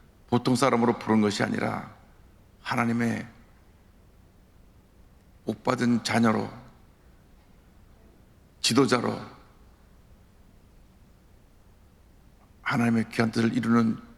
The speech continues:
주님의 전권 대사로 부름을 받은 주님의 일꾼들입니다. 그러므로 우리는 어디 있든지 간에 그곳에서 지도자로, 지도자로서 귀한 사명을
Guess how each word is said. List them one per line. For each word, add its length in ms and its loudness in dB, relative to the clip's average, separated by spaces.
주님의 380 2
전권 420 0
대사로 360 0
부름을 220 4
받은 340 0
주님의 300 2
일꾼들입니다. 720 -2
그러므로 320 2
우리는 480 4
어디 200 4
있든지 340 0
간에 420 0
그곳에서 520 -2
지도자로, 460 2
지도자로서 800 2
귀한 200 0
사명을 420 -2